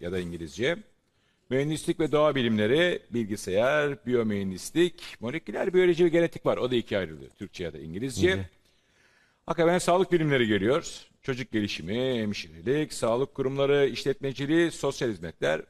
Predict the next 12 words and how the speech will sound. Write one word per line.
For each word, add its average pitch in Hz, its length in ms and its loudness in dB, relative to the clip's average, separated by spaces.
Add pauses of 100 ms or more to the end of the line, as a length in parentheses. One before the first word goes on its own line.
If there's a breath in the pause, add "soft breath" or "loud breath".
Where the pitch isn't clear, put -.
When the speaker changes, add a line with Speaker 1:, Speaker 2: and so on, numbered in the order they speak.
(260)
Speaker 1:
ve 107 80 -4
ayrıca 107 320 0
iki - 220 -8
yıllık 113 340 -2 (420)
meslek 101 320 -10
yüksek - 220 -6
okulu 180 260 2
var. 113 280 0 (120)
Sağlık 117 360 -2
hizmetleri, 98 440 -4
altı - 480 -2
ayrı 120 400 2